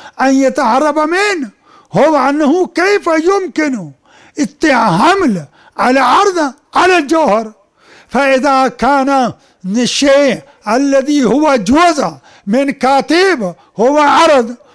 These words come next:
وكتاب أيضًا من مقولة العرض، من مقولة الفعل على العرض، فهو عرض مقيد بعرض،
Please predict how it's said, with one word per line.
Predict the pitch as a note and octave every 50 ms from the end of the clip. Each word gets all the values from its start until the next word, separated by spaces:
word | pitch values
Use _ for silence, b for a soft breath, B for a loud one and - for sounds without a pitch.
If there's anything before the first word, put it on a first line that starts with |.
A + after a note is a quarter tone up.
| b b b
وكتاب | G#3 C4+ C4+ C4 - C4 - C4+ D4 E4 F4+ F#4 F#4
أيضًا | F4 F4 F4+ F4+ F#4 F#4+ F#4
من | F#4 F#4 F#4 F#4 F4+ F4+
مقولة | F4 - - D#4+ F#4 F#4 F4+ F4 E4+ G#3+
العرض، | E4 E4+ D#4 C4+ C#4+ D#4 D4+ C4
من | C4 C#4+ D4+ C#4+ C4+
مقولة | D4 B3 F#4+ F#4+ F4+ F#4 -
الفعل | F#4 F4 - - F4+ F#4 E4+ C#4+
على | B3 C#4
العرض، | C#4 A#3+ G#3 A#3 A#3+ G#3+ G3 G3+ _ _ B B B B B B B B
فهو | B B3+ C#4 B3+ G#3+ C4 D#4 D#4
عرض | D#4 D4+ C#4+ A#3+ A3+ B3 E4 F#4+ G4+ G4 F#4+ D#4+ D#4+ C4+ A#3+ G#3 F#3
مقيد | F#3 A3 A#3 A#3 - D4+ F4 F#4 F#4 F4+ F#4 F4+ F4+ F#4+ F#4+ F#4+ F#4 E4+
بعرض، | E4 D#4 C#4+ - - D4 C#4 C#4+ C4+ A#3